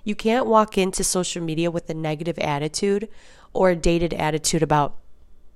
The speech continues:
"Well, I don't like social." You know how many classes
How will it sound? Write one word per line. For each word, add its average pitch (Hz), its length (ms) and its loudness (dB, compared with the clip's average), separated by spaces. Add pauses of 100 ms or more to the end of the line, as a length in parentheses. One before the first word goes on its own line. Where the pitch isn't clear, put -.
(680)
"Well, 214 180 -4
I 180 60 -6
don't 175 160 0
like 160 120 -4
social." - 360 -6
You 190 120 2
know 196 140 2
how 190 80 0
many 190 160 2
classes 151 640 -2